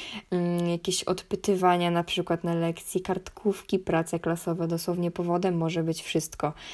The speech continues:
E, także trzeba po prostu znaleźć ten, wiecie, swój taki sposób. W sensie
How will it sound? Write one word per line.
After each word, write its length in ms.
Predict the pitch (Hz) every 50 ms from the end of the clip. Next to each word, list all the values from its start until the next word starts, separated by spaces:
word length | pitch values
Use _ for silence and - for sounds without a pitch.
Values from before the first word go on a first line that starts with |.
| - - - 196 - -
E, 440 | - 175 175 175 170 170 165 170 165
także 680 | 170 - 175 170 185 180 180 180 180 180 175 175 175 - - - -
trzeba 380 | - - - 214 202 196 208 202
po 120 | - 208
prostu 340 | 196 - 202 196 - - 190
znaleźć 340 | 190 190 190 185 190 190 190
ten, 180 | - 196 185 185
wiecie, 260 | 185 175 175 180 170
swój 260 | - - - 202 190
taki 240 | 190 190 185 - 185
sposób. 460 | - - - - 170 170 - 208 202
W 20 |
sensie 280 | - 220 220 - 226 220